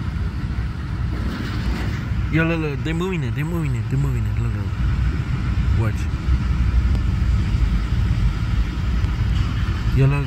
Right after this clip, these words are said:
look at this. Look at this. It's a FedEx truck. Hey, look.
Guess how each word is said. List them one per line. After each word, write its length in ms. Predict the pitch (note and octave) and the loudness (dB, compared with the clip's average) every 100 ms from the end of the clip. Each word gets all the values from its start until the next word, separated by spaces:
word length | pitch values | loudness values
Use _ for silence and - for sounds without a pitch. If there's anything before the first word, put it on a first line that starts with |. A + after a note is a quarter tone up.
| B2 | 0
look 160 | D3 | 0
at 60 | E3+ | 2
this. 140 | C#3+ A2+ A#2+ | 0 0 0
Look 140 | C3+ | 0
at 60 | B2+ | -2
this. 160 | G#2+ - - - G2+ - | -2 -2 -2 -2 0 2
It's 100 | A#2 | 2
a 60 | B2 | 2
FedEx 360 | D3 D3+ - | 0 -2 -4
truck. 160 | E3+ E3 | -2 -2
Hey, 760 | - - - - - G2+ - A#2 | -2 -2 -2 -2 0 2 2 4
look. 160 | A#2 | 2